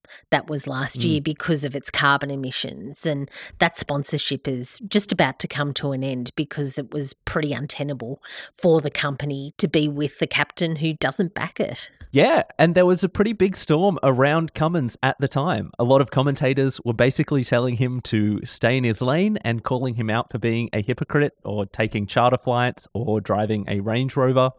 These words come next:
Speaker 1: It got pretty <laughs> heated there for a while,
Speaker 2: Hmm.
Speaker 1: uh, and it has in federal parliament too. Uh, you might remember last year that Green Senator Sarah Hanson-Young turned up to the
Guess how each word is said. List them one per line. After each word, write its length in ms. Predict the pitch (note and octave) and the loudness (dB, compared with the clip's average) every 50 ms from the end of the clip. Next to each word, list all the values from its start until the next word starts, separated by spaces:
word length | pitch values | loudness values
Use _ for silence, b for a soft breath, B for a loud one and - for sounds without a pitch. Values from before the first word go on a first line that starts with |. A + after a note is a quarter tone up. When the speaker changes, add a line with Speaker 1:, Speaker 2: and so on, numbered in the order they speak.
| _ _ - | _ _ -6
Speaker 1:
It 200 | F3 E3 - - | -6 -6 -2 -2
got 280 | - D#3+ - - _ | -2 -2 -2 -4 _
pretty 240 | - - F3+ D3 C3+ | -4 -2 -2 -2 -2
<laughs> 120 | D#3+ A#2 | -4 -4
heated 420 | D3+ D3+ G3 - - - C#4 A#3+ F3 D3 - | -2 0 0 2 4 6 6 6 4 2 4
there 160 | - G#3+ G3+ | 4 6 6
for 300 | G3+ - - - G3 F3+ | 4 2 4 4 6 6
a 100 | F3 E3+ G3+ | 6 6 4
while, 540 | - F#3 F#3+ E3 C#3+ C#3+ C#3 C#3 D#3+ G3+ A3+ B B B | 4 4 2 4 2 0 0 0 0 0 0 B B B
Speaker 2:
Hmm. 220 | D3+ C#3 B2 A2 G#2+ | 4 6 6 6 6
Speaker 1:
uh, 260 | - F3+ F3+ F3+ E3+ - - | 6 6 6 6 4 2 2
and 160 | - A3+ A#3+ | 2 4 4
it 160 | A#3 A3 - - | 4 2 2 2
has 260 | G#3 G#3+ G3+ G3 G3 | 4 4 4 4 4
in 140 | F#3 D3+ - | 2 2 0
federal 260 | - D3 C3+ C#3+ C3 | -2 -4 -4 -6 -6
parliament 480 | - - C#3 C3 A#2+ A#2+ B2+ A#2+ - | -4 -4 -4 -2 -4 -6 -8 -8 -6
too. 460 | - - - D3+ D3 C#3 G2+ - D3+ B B B B B B B | -6 -4 -2 -2 -2 -2 -4 -6 -8 B B B B B B B
Uh, 120 | C#3+ C3 - - | -2 -2 0 0
you 140 | F#3 F#3 | 0 2
might 240 | D#3+ D#3+ C3+ - - | 2 2 2 0 0
remember 340 | E3+ D#3 C#3+ C#3 C#3 C3 C3+ | -2 -2 -2 -2 -2 -2 -4
last 440 | C3+ C3+ C3 C3+ C#3+ C3+ - - - | -4 -4 -4 -4 -4 -4 -6 -6 -6
year 180 | C#3+ C#3 C#3+ C#3 - | -4 -4 -4 -4 -4
that 200 | C#3 B2 - - | -6 -8 -10 -8
Green 340 | - E3 C#3+ C3+ C#3 C#3+ | -6 -4 -4 -4 -4 -2
Senator 380 | C3+ - - C#3+ C#3 C3+ - C3+ | -2 -2 -2 -2 -4 -6 -6 -4
Sarah 320 | - - - C3+ C3 B2+ | -4 -2 -2 -2 -4 -4
Hanson-Young 760 | A#2+ C3 C3 C3 - - - C#3+ C3+ C3+ C3+ C3+ C#3 C#3+ C#3+ - | -4 -4 -6 -6 -6 -6 -6 -6 -4 -2 -2 -4 -4 -4 -6 -6
turned 360 | - - D#3 C#3 C#3 C3+ - | -4 -2 -2 -2 -2 -2 -4
up 180 | B2 - - - | -6 -6 -8 -10
to 80 | - - | -8 -6
the 260 | - C#3+ C3 B2 | -4 -4 -4 -6